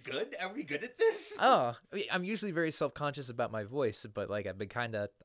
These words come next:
Speaker 2: I think working on a dri-, a drive-through <laughs> speaker's helped a lot.
Speaker 1: That's the dumbest shit I've ever heard.
Speaker 2: It's, all right, I have one old lady, I think she forgets every time when she comes through that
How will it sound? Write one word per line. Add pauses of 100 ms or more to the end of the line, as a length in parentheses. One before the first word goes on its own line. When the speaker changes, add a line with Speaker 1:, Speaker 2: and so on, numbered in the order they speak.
Speaker 2:
I
think
working
on
a
dri-,
a
drive-through
<laughs>
speaker's
helped
a
lot. (1200)
Speaker 1:
That's
the
dumbest
shit
I've
ever
heard.
Speaker 2:
It's, (320)
all
right,
I
have
one
old
lady,
I
think
she
forgets (100)
every
time
when
she
comes
through
that